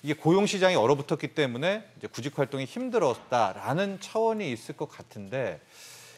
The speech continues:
실은 피해 순서대로 보면 이제 뭐 상반기 때 하고 우리가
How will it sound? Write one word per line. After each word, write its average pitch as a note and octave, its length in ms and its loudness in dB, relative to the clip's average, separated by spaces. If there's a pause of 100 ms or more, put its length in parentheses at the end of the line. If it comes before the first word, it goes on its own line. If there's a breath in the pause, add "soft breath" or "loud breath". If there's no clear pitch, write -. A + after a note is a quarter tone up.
실은 - 320 -4
피해 D4+ 420 2
순서대로 A#3 480 0
보면 F#3 320 -2
이제 E3 120 0
뭐 C#3+ 100 -6
상반기 C#4 480 0
때 D#3+ 600 0
하고 F3 220 -2
우리가 E3+ 340 0